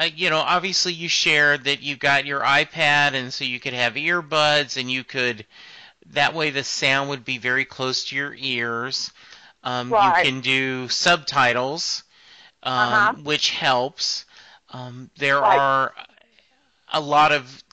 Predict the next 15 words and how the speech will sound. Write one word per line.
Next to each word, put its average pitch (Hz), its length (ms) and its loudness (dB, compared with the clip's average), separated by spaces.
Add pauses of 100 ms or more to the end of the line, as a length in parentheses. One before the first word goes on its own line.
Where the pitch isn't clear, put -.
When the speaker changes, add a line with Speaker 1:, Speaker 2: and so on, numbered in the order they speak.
Speaker 1:
T 196 300 -4
V 151 160 -4
shows 131 580 0
that 127 140 0
I 156 220 4
use 123 540 -6
subtitles 123 1000 -2 (760)
often 135 640 0
when, 123 460 -4 (420)
um, 123 520 -12 (120)
Aaron 139 280 0
Sorkin 120 840 -4 (640)
or 127 340 -4
somebody 135 520 0
who's, 123 520 -8